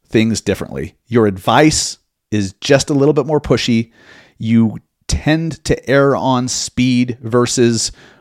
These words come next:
what their actual needs are. And I'm not saying that I misled anyone, but I certainly,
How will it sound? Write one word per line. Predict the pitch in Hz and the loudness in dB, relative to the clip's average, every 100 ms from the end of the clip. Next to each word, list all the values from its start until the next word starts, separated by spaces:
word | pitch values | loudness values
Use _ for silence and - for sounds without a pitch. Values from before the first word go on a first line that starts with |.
| _ _ _ _ _ _ - | _ _ _ _ _ _ -2
what | 113 143 131 | 2 2 2
their | 135 - - | 0 0 -4
actual | 107 - 151 139 | -4 -4 0 0
needs | 120 123 127 | 2 0 0
are. | 113 87 113 - _ _ _ _ _ _ | 0 0 -4 -8 _ _ _ _ _ _
And | 120 | -4
I'm | 139 | 0
not | 165 - | 0 0
saying | - 170 | -4 0
that | 143 | 0
I | |
misled | 127 131 - 110 110 147 | 0 -2 -6 -2 2 4
anyone, | 120 107 98 98 98 - _ _ _ _ - | 2 0 -2 -4 -6 -10 _ _ _ _ -4
but | 120 | 0
I | 120 | 0
certainly, | - - 160 185 156 127 117 110 107 | -2 -2 2 2 2 2 2 2 -2